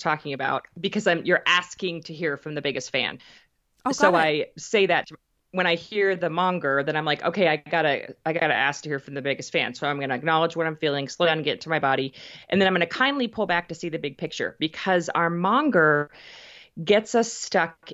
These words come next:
Speaker 1: in black and white. There's a, there's a right and wrong always. It is consistently always,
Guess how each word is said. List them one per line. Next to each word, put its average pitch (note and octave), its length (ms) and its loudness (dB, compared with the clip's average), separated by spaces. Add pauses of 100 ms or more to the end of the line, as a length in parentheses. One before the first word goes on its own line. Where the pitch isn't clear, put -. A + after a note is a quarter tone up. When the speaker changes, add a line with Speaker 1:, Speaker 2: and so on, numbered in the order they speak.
(120)
Speaker 1:
in D3+ 400 -2 (100)
black E3 380 2
and E3 180 -2
white. C3 480 -4
There's D3+ 220 -4
a, C#3+ 120 -4 (300)
there's D3+ 200 -2
a C#3 120 2
right D#3+ 420 2 (140)
and D#3+ 180 -6
wrong A2+ 500 0 (220)
always. D#3 680 2
It E3 100 0
is D3 180 -4
consistently F#3 840 -2
always, E3 480 4